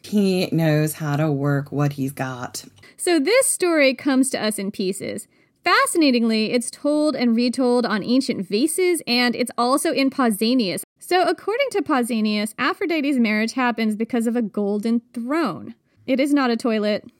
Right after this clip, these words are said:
Speaker 2: Or is it a toilet? Is it in fact a toilet?
Speaker 1: Is it a golden throne with a beautiful peacock motif?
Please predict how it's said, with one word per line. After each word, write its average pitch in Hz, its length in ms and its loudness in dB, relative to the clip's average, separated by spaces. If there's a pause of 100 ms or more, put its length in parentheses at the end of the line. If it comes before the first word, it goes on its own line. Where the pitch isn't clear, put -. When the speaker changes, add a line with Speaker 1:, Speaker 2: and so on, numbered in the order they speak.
(360)
Speaker 2:
Or 277 100 6
is 269 180 6
it 233 80 2
a 226 40 2
toilet? - 460 -8 (640)
Is 285 120 4
it 277 100 0
in 302 120 2
fact 262 280 0
a 240 60 2
toilet? 185 460 -8 (260)
Speaker 1:
Is 170 140 0
it 247 60 2
a 247 60 2
golden 185 380 4
throne 160 240 2
with 151 140 -2
a 156 40 -2
beautiful 151 360 -2
peacock 156 580 -4
motif? 160 600 -4